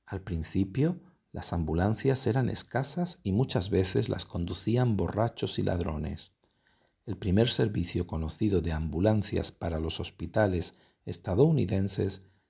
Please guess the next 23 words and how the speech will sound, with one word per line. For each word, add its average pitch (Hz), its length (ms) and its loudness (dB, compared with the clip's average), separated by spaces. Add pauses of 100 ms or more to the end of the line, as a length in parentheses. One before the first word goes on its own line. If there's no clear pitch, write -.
(100)
se - 160 -6
inauguró 85 640 2
en 92 140 2
mil 123 180 2
ochocientos 120 600 -2
sesenta 170 380 0
y 87 100 -4
cinco 98 560 -2 (420)
en 95 180 0
el 90 300 2
Commercial 120 720 2
Hospital 117 640 0
de 117 100 -4
Cincinnati, 90 840 0
Ohio. 82 680 -2 (680)
Estaban 101 500 0
tiradas 110 440 2
por 139 240 -4
caballos 90 640 -4 (340)
y 95 100 -6
llevaban 104 540 4
tablillas, 131 720 -2
morfina, 131 840 -2